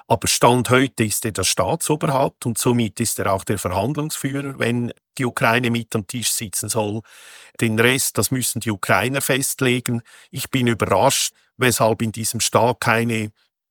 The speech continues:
regulären demokratischen Wahlen,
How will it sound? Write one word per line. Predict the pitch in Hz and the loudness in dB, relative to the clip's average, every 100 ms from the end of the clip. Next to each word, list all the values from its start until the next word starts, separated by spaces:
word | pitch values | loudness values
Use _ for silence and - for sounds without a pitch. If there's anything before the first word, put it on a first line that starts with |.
| - | -4
regulären | 107 135 - 123 113 120 131 110 98 | 0 2 4 4 6 4 2 0 -2
demokratischen | - 123 113 - 110 117 - 113 113 104 | 0 2 2 2 2 2 -2 -6 -4 -2
Wahlen, | 98 110 147 170 | 0 2 2 0